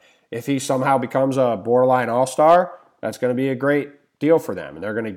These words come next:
they're gonna have a building block for the future. And if he doesn't, it's gonna be a bad deal. And there's really not an in-between.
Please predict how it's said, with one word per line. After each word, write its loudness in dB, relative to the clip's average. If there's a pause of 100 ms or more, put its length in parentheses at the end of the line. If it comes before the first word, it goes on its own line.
(140)
they're -8
gonna -6
have -2
a -10
building -2
block -2
for -8
the -8
future. -10
And -12
if -12
he -8
doesn't, -2
it's -20
gonna 0
be -2
a -4
bad 0
deal. 0 (300)
And -6
there's -4
really 2
not -2
an -6
in-between. -6